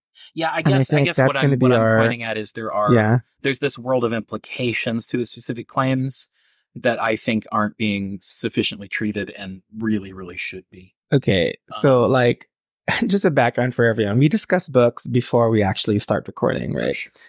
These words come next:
Speaker 2: So this, this, this book has been on our radar for the last maybe three months at this point,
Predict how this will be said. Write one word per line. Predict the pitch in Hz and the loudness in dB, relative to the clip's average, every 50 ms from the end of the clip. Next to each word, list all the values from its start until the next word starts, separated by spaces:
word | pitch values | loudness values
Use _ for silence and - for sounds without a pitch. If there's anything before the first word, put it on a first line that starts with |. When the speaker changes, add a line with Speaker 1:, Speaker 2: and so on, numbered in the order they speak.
| _ _ | _ _
Speaker 2:
So | - 151 147 | 2 2 2
this, | 143 147 190 208 - - - | 4 4 2 2 0 -4 -4
this, | 131 151 185 202 - - - - | 2 2 2 2 2 -4 -6 -4
this | 160 175 208 208 - | 0 0 0 0 0
book | - 143 143 143 139 - - | 0 2 4 4 4 4 2
has | 135 127 | -2 0
been | 123 123 120 | 0 0 0
on | 120 | 2
our | 120 113 113 | 2 2 4
radar | 107 104 104 107 107 | 4 4 4 4 4
for | - - 110 | 2 4 2
the | 107 | 4
last | 110 107 104 101 101 107 - - | 4 4 4 4 2 0 0 2
maybe | 135 151 156 156 | 2 2 4 2
three | - - 131 113 | 2 4 4 4
months | 104 104 107 110 - - | 6 6 4 4 2 0
at | 101 - | 0 0
this | - 104 - | 0 -2 0
point, | - - 127 - - | 0 -2 -2 -2 -4